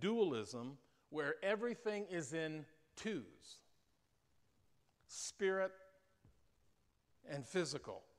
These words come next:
Mind, matter. Good and evil. And they said in their teaching that the mind or the, the spirit is good, but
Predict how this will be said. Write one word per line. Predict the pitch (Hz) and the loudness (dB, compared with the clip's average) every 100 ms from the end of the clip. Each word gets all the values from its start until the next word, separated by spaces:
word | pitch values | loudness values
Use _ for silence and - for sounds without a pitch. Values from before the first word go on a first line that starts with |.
| _ - _ _ _ - | _ -20 _ _ _ -4
Mind, | 127 160 180 180 185 185 175 - 156 | 2 4 4 2 0 -4 -8 -14 -6
matter. | 165 170 151 92 - - - - _ _ - 117 | -2 0 0 -4 -10 -18 -20 -20 _ _ -18 -2
Good | 151 170 175 175 170 - | 2 4 4 2 -4 -6
and | 156 156 | 0 0
evil. | 180 175 170 117 76 - _ _ _ _ - | 2 0 0 -4 -10 -16 _ _ _ _ -4
And | 151 151 147 | 0 0 4
they | 165 160 | 4 2
said | - - 269 220 120 123 143 | -4 2 4 4 2 0 -2
in | 135 | -2
their | 135 | -2
teaching | 131 - 240 - 147 123 | -4 -4 -6 -6 -6 -2
that | 131 127 120 | -2 -2 -4
the | 123 | -4
mind | 127 160 226 214 113 113 131 165 190 | 2 4 6 4 2 0 0 0 0
or | 143 135 | 2 0
the, | 123 120 - | 0 -6 -4
the | 131 123 | -2 -2
spirit | - - 254 214 139 131 | -2 -6 0 2 2 -2
is | 139 131 110 95 | -4 -6 -6 -8
good, | 110 247 123 110 147 190 - - _ _ _ _ _ _ - | 2 4 4 2 -4 -8 -18 -20 _ _ _ _ _ _ 0
but | 143 147 - | 2 0 -10